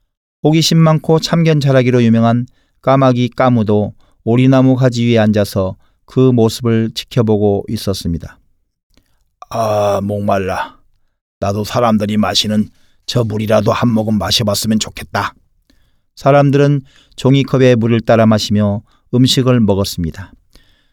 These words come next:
그런데 이상하게도 물을 마실 때만은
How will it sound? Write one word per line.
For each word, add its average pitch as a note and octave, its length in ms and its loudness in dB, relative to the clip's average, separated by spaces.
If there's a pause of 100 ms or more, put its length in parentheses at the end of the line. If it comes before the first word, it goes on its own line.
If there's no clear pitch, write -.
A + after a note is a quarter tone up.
그런데 D#3 400 2
이상하게도 C3 800 0
물을 C3 380 0
마실 C3 300 0
때만은 C3 440 2